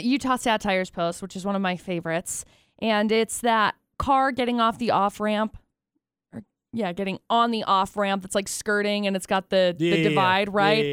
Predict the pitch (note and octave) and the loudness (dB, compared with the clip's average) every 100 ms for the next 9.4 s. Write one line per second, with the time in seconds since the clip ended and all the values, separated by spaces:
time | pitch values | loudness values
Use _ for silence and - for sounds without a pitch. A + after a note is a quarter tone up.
0 | C3 A#2 _ - C#4 B3+ C4 B3+ D#4 F4+ | -6 -12 _ -2 0 2 2 4 4 2
1 | F4 E4+ E4 E4+ E4 D4 _ C4 B3 B3 | 2 2 4 2 2 -2 _ 0 0 4
2 | G#3+ F3 E3 _ _ _ - D#4 D4+ E4 | 2 2 -4 _ _ _ 2 4 4 4
3 | D4+ D4+ - - D4 D4+ D4 C#4 C4+ C#4 | 4 2 -4 -4 2 4 4 4 4 2
4 | - B3+ D4 C4+ C4 B3+ B3 B3 - - | 2 0 2 2 2 2 2 2 -2 0
5 | C4 B3+ A#3 G3 F3 G#3 F3+ F#3 F#3+ G#3 | 2 2 0 0 0 -2 -2 -2 -4 -2
6 | C4 - F3 D3+ D#3+ G3+ G3 F#3 D#3+ C#3+ | 0 0 -2 -2 -2 -2 -2 -2 -2 -2
7 | G3+ C4 - - - - - - _ A#3 | 0 -2 -2 -8 -12 -12 -20 -20 _ -2
8 | C#4 C#4 C4 B3+ B3+ A#3 A#3+ G#3 G3 - | 0 2 2 0 0 -4 -6 -10 -16 -8
9 | F#3+ - - | -8 -6 -6